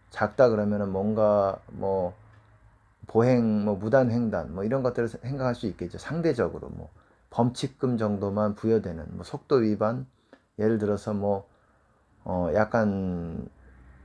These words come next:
뭐 다른 사람에게 피해를 줄 수 있는 그런 부분도 있고. 근데 큰, 큰 죄는 뭡니까? 큰 죄는 말 그대로 큰 법이에요.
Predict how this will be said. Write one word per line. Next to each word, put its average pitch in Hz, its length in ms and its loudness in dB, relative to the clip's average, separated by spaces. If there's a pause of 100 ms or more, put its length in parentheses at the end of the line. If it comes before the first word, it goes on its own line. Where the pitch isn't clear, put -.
(320)
뭐 - 100 -10
다른 110 240 0
사람에게 98 420 0
피해를 139 360 2
줄 113 160 -4
수 - 120 -8
있는 98 300 -2
그런 104 260 -2
부분도 90 340 -6
있고. - 360 -12
근데 123 200 0 (100)
큰, 208 480 2 (1300)
큰 202 320 2
죄는 143 320 2
뭡니까? 98 520 -2 (600)
큰 202 200 2
죄는 185 240 4
말 131 220 6
그대로 139 300 2
큰 214 440 2 (500)
법이에요. 135 560 0